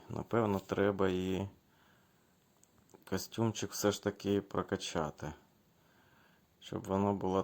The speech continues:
трішечки пожирніше. Ну що ж, поїхали. Тут два лікаря з краєчку стоять. Угу. Синіх немає.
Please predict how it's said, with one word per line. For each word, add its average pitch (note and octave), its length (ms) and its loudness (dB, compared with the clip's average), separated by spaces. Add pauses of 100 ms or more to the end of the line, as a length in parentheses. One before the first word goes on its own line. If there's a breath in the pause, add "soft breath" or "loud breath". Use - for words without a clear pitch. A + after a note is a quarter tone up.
(140)
трішечки A2 760 -2
пожирніше. F#2 920 -2
Ну A2+ 140 0
що F#2 240 -2
ж, - 300 -10
поїхали. B2 680 -2 (2250 soft breath)
Тут A2+ 180 -2 (840 loud breath)
два G#2 340 0
лікаря C3+ 640 0 (540 loud breath)
з - 100 -18
краєчку A2+ 640 -2
стоять. G2+ 760 2 (2000 loud breath)
Угу. F2+ 840 -4 (1500 loud breath)
Синіх B2+ 720 -2
немає. F#2 800 0